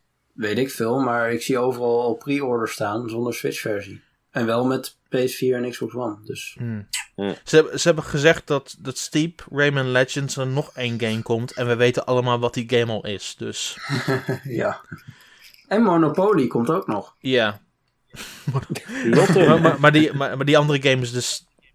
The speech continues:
Speaker 2: like, Mar-, Mar-, Mario en plus Rabbids Kingdom
Speaker 3: En die
Speaker 2: Battle.
Speaker 3: Rabbids of zo.
Speaker 2: Ja. Die,
Speaker 3: Ja.
Speaker 2: die game is al keihard geleakt. Dus
Speaker 1: Ja.
Speaker 2: ze hebben geen verrassingen voor ons tijdens deze E drie.
Speaker 3: Ja.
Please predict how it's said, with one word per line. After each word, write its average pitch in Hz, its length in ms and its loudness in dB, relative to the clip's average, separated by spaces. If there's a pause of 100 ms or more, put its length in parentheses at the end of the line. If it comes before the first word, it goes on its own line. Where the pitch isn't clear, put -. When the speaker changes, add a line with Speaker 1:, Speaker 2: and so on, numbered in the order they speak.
(760)
Speaker 2:
like, 127 240 -2 (460)
Mar-, 139 420 2
Mar-, 143 320 0
Mario 135 540 4
en 120 320 -2
plus 131 340 -6
Rabbids 123 300 2
Kingdom 127 240 -4
Speaker 3:
En 120 60 2
die 107 100 4
Speaker 2:
Battle. 110 160 4
Speaker 3:
Rabbids 104 220 -2
of - 60 -16
zo. 87 260 -8
Speaker 2:
Ja. 110 300 -4 (760)
Die, 143 280 0
Speaker 3:
Ja. 92 100 0
Speaker 2:
die 135 140 0
game 147 200 6
is 131 100 0
al 123 200 2
keihard 123 320 2
geleakt. 113 520 -6 (560)
Dus 110 200 -4
Speaker 1:
Ja. 110 340 0
Speaker 2:
ze - 100 -8
hebben 131 200 0
geen 131 160 4
verrassingen 123 580 0
voor 117 160 -4
ons 120 200 -4
tijdens 120 280 2
deze 117 300 2
E 113 100 0
drie. 127 220 -2 (2000)
Speaker 3:
Ja. 107 200 -2